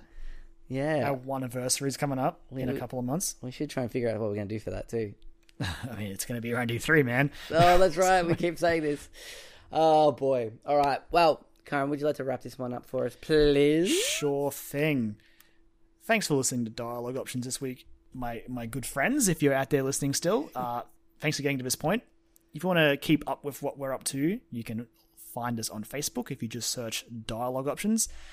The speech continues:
Speaker 2: You can follow us on Twitter at Dialogue Options, and you can even swing us a little email to dialogueoptions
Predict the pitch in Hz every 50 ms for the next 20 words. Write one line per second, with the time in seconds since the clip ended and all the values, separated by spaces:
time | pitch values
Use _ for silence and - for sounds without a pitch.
0 | - - - - _ _ _ _ - 247 233 254 196 165 - - 151 147 139 127
1 | - - 135 120 113 - - 147 139 170 202 226 - - _ _ _ - - -
2 | - - - - 127 127 123 123 120 120 120 123 123 120 135 - - - 185 196
3 | 208 196 - - 214 220 208 - 220 214 208 180 151 143 - - - 156 151 147
4 | 143 - 156 131 131 131 127 120 117 131 135 131 127 131 165 196 226 240 _ _
5 | _ _ - - 127 117 113 113 107 101 110 110 - 127 123 135 156 170 160 143
6 | 127 120 - - 113 107 - - 113 104 107 107